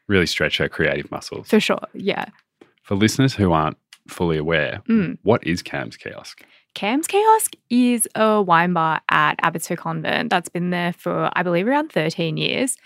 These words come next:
Speaker 2: You and I were just talking before we started recording that it seems to, in the past couple of years, have had a bit of a re-, rebirth, a renaissance. Like, a lot of people in our office have been talking about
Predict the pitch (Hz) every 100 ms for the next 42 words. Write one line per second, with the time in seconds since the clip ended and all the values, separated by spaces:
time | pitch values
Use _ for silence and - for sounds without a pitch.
0 | - _ 202 220 226 214 202 - 180 196
1 | 185 - 165 165 180 170 160 175 - 190
2 | 180 180 180 165 - - - 190 233 277
3 | 302 - - 359 359 254 240 226 190 -
4 | 202 190 170 170 170 - 170 - 175 165
5 | 165 165 175 _ _ - 185 175 180 170
6 | 170 _ 202 170 185 294 370 302 226 190
7 | 165 180 285 311 277 247 226 202 190 190
8 | 214 208 208 185 185 - 170 180 190 180
9 | 175 170 160 165 156 156